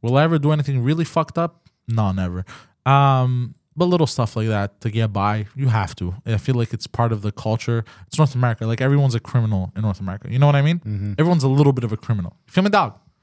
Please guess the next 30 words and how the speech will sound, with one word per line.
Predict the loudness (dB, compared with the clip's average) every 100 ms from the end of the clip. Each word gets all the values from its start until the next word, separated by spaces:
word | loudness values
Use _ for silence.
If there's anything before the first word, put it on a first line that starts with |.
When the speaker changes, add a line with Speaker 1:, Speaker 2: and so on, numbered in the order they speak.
| _ _ _ _ -2
Speaker 1:
What | 2
do | 4
you |
have | 4 0
to |
say | -6 -10
on | -10
that? | -12 _ _ _ -18 -16 -18 _ -20 -14
Speaker 2:
About | -8 -6
what? | -6 -8 -14 -12 -12 -14 _ -16 -14 -16 _
Speaker 1:
All | 0
this | 2 2
Speaker 2:
Kar- | 0
Speaker 1:
shit. | -4 -6 _ -20 -20 _ _ _ -10
Speaker 2:
About | -2
karma? | 2 2 2 -2 _
Speaker 1:
No, | 0 2
not | 2
just | 0 -4
the | 2
karma, | 4 4
but | 2 0 -4 -20 _ -4
the | -4
sales | -2 -4 -4
tactics | -4 -6 -6 -10 -6
and | -4
all | -2
that | -4 -6
shit | -8 -8 -8
that | -10